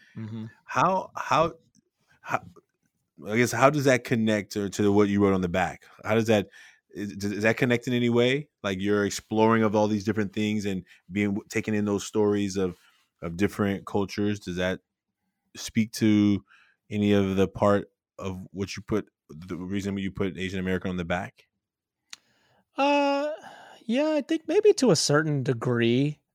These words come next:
Speaker 1: Um, you know, I think I, I, I mean, like, traveling and whatnot, especially as an Asian American, as an Asian person, like,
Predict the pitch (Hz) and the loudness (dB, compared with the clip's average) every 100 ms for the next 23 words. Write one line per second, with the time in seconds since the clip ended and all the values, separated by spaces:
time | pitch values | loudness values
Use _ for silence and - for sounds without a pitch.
0 | - 127 127 123 123 123 120 110 120 _ | -8 -2 2 4 4 4 2 0 -8 _
1 | _ _ 135 131 123 123 - 156 151 143 | _ _ -6 -2 0 0 0 0 0 0
2 | - - - _ _ _ _ _ _ _ | -8 -18 -20 _ _ _ _ _ _ _
3 | _ _ _ _ _ 151 147 135 139 _ | _ _ _ _ _ -8 -6 -10 -14 _
4 | _ _ _ _ _ _ - 160 156 151 | _ _ _ _ _ _ -2 0 4 4
5 | 139 - 156 156 160 156 151 143 135 135 | 2 2 6 6 6 4 2 0 0 0
6 | 131 127 123 - 139 - 143 131 117 113 | 0 0 0 0 0 0 0 2 0 -2
7 | 107 113 123 120 117 107 107 107 104 - | -4 -4 -4 -4 -4 -4 -4 -4 -4 -6
8 | 104 98 101 113 110 107 104 120 113 104 | -6 -6 -8 -8 -8 -4 -2 -4 -4 -6
9 | 117 113 - 104 101 98 - | -6 -6 -4 -6 -6 -8 -12